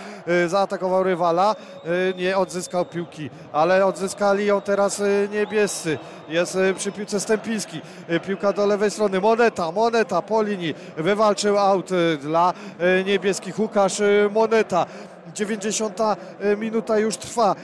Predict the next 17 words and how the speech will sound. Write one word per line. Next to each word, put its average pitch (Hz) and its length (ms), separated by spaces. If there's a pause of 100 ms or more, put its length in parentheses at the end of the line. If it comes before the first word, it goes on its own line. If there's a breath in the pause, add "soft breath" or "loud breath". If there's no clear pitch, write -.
(140)
E, 160 120
przyznam 226 500
szczerze, 202 320
że 180 180
nie 185 140
wiem, 214 220
o 185 160
ile, 185 320 (220 loud breath)
e, 196 180
dłużej 196 360
pogramy 185 500 (300 loud breath)
w 175 280
tym, 196 260
e, 196 220
spotkaniu. 185 720 (2000 loud breath)
Trzy 254 280
minuty 226 500